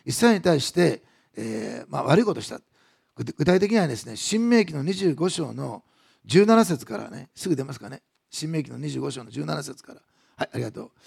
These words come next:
う。ね。「あなた方がエジプトから出て、その道中でアマレクがあなたにしたことを忘れないこと。」これはイスラエルに言ったんですね。ね。で、彼は神を恐れることなく、アマレクは神を恐れることなく、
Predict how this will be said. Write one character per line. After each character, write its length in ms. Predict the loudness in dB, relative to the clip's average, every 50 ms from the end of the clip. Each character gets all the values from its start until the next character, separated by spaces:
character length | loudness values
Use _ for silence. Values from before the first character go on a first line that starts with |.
| -20 -20 -20 _ _ _ -20
う。 20 |
ね。 120 | -20 -20 -20 _ _ _ _ _ _
「あ 100 | 6 6
な 120 | 8 8
た 140 | 8 8 8
方 240 | 8 8 6 6 4
が 80 | 4 4
エ 60 | 2
ジ 120 | 0 -4
プ 80 | -4 0
ト 140 | 0 2 4
か 80 | 4
ら 140 | 4 4 4
出 100 | 2 0
て、 240 | -2 -2 -4 -4 _ _ _ _ _
そ 120 | -2 2 2
の 120 | 4 4
道 180 | 4 4 4 2
中 160 | 0 -2 -2
で 140 | -4 -4 -2
ア 100 | -2 2
マ 140 | 4 4 4
レ 60 | 4
ク 100 | 0 -2
が 140 | -2 0 0
あ 40 | 0
な 80 | 0
た 120 | 0 0 0
に 80 | 0
し 40 | -2
た 120 | -6 -8
こ 80 | -8 -8
と 100 | -8 -6
を 60 | -6
忘 180 | -6 -8 -4 -4
れ 80 | -2
な 80 | -2 -2
い 80 | -4 -6 _ _ _ _ _ _
こ 100 | _ -16
と。」 140 | -16 -16 -16 _ _ _
こ 80 | -2 -2
れ 60 | -2
は 80 | -2 -2
イ 60 | -2
ス 80 | 0 2
ラ 80 | 2
エ 20 | 2
ル 60 | 0
に 20 |
言 20 | -6
っ 20 |
た 100 | -10 -12
ん 40 | -12
で 60 | -14
す 60 | -16
ね。 140 | -18 -18 -18 _ _ _ _ _ _ _ _ _ _ _ _ _ _
ね。 140 | -20 -20 _ _ _ _ _ _ _ _ _ _ -20 _ _ _ _
で、 280 | -12 -12 -12 -12 -14 _ _ _ _ _ _ _
彼 220 | 6 6 8 8
は 340 | 8 8 8 6 6 2 -4 _ _ _ _
神 300 | 2 4 4 6 6 4
を 120 | 2 2 0
恐 240 | -2 -2 0 2 2
れ 60 | 2
る 80 | 2 0
こ 80 | -2
と 80 | -6 -6
な 100 | -6 -8
く、 60 | -4 -2
ア 80 | 2
マ 100 | 2 4
レ 120 | 4 4 2
ク 60 | 0
は 80 | -2 -2
神 180 | 0 -2 -2
を 40 | -2
恐 140 | -2 -2 -2
れ 40 | -2
る 60 | -2
こ 100 | -2 -4
と 80 | -4 -4
な 100 | -6 -6
く、 100 | -6